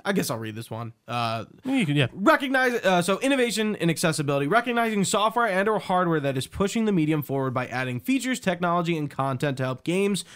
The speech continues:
Speaker 1: be played and enjoyed by an even wider audience. Our nominees, As Dusk Falls, God of War Ragnarok, Returnal, Return to Monkey Island, Last of Us Part One,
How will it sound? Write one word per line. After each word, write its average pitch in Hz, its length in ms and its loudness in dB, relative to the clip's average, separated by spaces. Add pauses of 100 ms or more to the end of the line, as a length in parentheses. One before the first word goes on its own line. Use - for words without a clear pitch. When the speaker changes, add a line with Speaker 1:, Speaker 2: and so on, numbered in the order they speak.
(180)
Speaker 1:
be 269 140 6
played 165 440 0
and 147 100 -2
enjoyed 131 500 -2
by 127 160 -2
an 123 100 -4
even 123 280 -4
wider 123 460 -2 (360)
audience. 120 640 -4 (340)
Our 120 100 -2
nominees, 117 460 -4
As 127 140 -4
Dusk 147 300 -2
Falls, 190 500 2 (340)
God 180 180 2
of 170 60 0
War 170 140 4
Ragnarok, 180 680 2
Returnal, 196 540 -2 (100)
Return 139 320 -2
to 135 60 -2
Monkey 123 300 -2
Island, 185 500 -2
Last 175 300 -2
of 226 80 -4
Us 233 100 -4
Part 190 300 0
One, 160 340 0